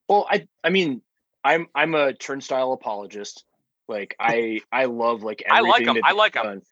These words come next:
Speaker 2: Yeah.
Speaker 1: Yeah. Um, and, like, for me, I'm like, I'm like, I just want them to get weirder and weirder and weirder. Just like I wanted Blacklisted to get weirder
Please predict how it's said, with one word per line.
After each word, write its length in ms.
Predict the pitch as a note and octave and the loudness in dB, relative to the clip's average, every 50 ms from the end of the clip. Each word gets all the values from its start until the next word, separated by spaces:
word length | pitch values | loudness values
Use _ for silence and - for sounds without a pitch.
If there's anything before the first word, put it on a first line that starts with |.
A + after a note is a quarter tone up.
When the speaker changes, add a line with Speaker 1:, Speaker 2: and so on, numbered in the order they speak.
| _ _ C#3 | _ _ -6
Speaker 2:
Yeah. 120 | C3 G#2 A#2 | -4 -2 0
Speaker 1:
Yeah. 240 | A#2 G#2+ F#2+ F#2 F2+ - - - - _ _ _ - | 0 0 0 0 -2 -6 -12 -20 -20 _ _ _ 0
Um, 560 | C#3 C#3+ C3 B2 A#2+ A#2 A2+ G#2 G2+ G2 F#2 - _ _ _ _ _ _ _ _ _ _ _ _ - | 2 4 4 4 4 2 0 -4 -8 -14 -16 -18 _ _ _ _ _ _ _ _ _ _ _ _ -4
and, 760 | D3 D3 C#3+ C#3 C3+ C3+ C3 B2+ B2+ A#2+ A#2 A2+ G#2+ G#2 - - - - _ _ _ _ _ _ _ _ _ _ _ _ _ _ _ _ _ _ _ - | -2 2 2 4 4 2 2 0 -2 -6 -8 -8 -10 -12 -14 -16 -18 -18 _ _ _ _ _ _ _ _ _ _ _ _ _ _ _ _ _ _ _ -8
like, 420 | C#3 C3 B2 A2+ G2+ - - - | -6 -4 -4 -4 -6 -10 -14 -18
for 320 | - - - - C#3+ C#3 | -18 -10 -4 0 0 2
me, 460 | C#3 C#3 C#3 C#3 C#3+ D3+ E3 D#3+ D#3 C3+ | 2 2 2 2 2 2 2 2 2 2
I'm 160 | B2+ B2+ B2+ | 2 2 0
like, 340 | A#2+ A2+ G#2+ G2+ - - - - | 0 -2 -2 -4 -8 -14 -12 -8
I'm 140 | B2 B2+ B2 | -6 -4 -4
like, 160 | A#2+ A2+ - - | -4 -4 -4 -4
I 120 | B2+ C3 | -2 -2
just 180 | C3 C3+ A#2 A#2+ | -2 -2 -4 -2
want 220 | A#2+ A#2 A#2 - | -4 -4 -4 -4
them 140 | C3 B2+ B2 | -4 -4 -4
to 60 | A#2+ | -4
get 220 | A2+ A#2 G#2+ G#2 | -4 -6 -8 -8
weirder 640 | G#2 G2 G#2 G#2 G#2+ A2 A2 A#2+ A#2 A#2 A#2 A#2 A2 | -10 -10 -8 -6 -6 -4 -2 0 0 0 0 -2 -2
and 240 | G#2+ G2+ G2+ F#2+ F#2 | -4 -6 -8 -8 -6
weirder 560 | G2+ G#2 G#2+ G#2+ A2 A2+ A#2 A#2 A#2+ A#2 A#2+ | -4 -2 -2 0 0 0 0 -2 -2 -4 -8
and 240 | A#2 G2+ G2+ G2 F#2 | -14 -18 -18 -16 -10
weirder. 480 | G2+ G#2 G#2 G#2+ A#2 A#2+ B2+ B2+ - _ _ _ _ _ _ - | -4 -2 -2 0 0 0 -2 -2 -4 _ _ _ _ _ _ -4
Just 160 | C#3 C3+ - | -2 0 0
like 120 | D3+ C3+ C#3+ | 0 2 2
I 80 | C3+ | 2
wanted 340 | B2+ B2 B2+ B2+ A#2+ G#2 F2+ | 2 2 0 -2 -2 -4 -6
Blacklisted 800 | G2+ F#2 F2 F#2+ - - A#2+ A#2+ A2+ - - C3 C3 B2+ B2 B2+ _ _ _ _ _ - | -10 -8 -8 -8 -6 -6 -4 -6 -6 -6 -6 -4 -4 -6 -6 -10 _ _ _ _ _ -14
to 80 | - A#2+ | -10 -6
get 240 | A#2+ B2 A#2+ - | -4 -4 -4 -4
weirder 680 | G2+ G2 G2+ G2+ G#2 A2 G#2+ A2 A#2 A#2 A#2 A#2 A#2+ | -8 -12 -8 -8 -6 -6 -4 -2 -2 0 0 -2 -4